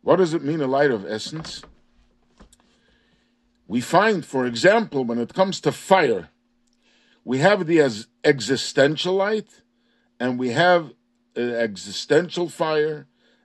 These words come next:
and we have the flame of the essential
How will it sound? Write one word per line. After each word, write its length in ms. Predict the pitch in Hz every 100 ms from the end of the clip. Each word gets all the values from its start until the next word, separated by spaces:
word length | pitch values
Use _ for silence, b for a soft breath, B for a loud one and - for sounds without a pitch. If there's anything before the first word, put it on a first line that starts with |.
| -
and 220 | 131 117
we 120 | 120
have 460 | 107 175 180 156 _ _ _ _
the 400 | - 139 143 131 _ _ _ _ _ _ _ _ _
flame 720 | - _ _ 147 185 185 180 -
of 240 | 143 127 _ _ _ _ -
the 220 | 120 151
essential 880 | 127 - - 214 214 - 117 80